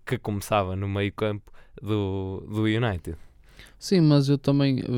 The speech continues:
Speaker 2: eu, na minha opinião, eu não via o United a construir o jogo desde a defesa.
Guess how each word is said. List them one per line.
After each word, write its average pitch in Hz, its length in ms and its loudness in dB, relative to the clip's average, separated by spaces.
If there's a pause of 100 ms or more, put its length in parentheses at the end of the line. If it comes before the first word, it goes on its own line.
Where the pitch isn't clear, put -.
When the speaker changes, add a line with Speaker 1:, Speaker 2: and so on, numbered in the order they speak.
(140)
Speaker 2:
eu, 107 260 2
na 113 140 2
minha 117 160 2
opinião, 107 380 0
eu 113 120 0
não 127 180 4
via 123 200 4
o 123 60 4
United 120 580 2
a 117 100 4
construir 117 680 4 (340)
o 117 100 2
jogo 131 640 6
desde 127 600 2
a - 20 4
defesa. 107 600 2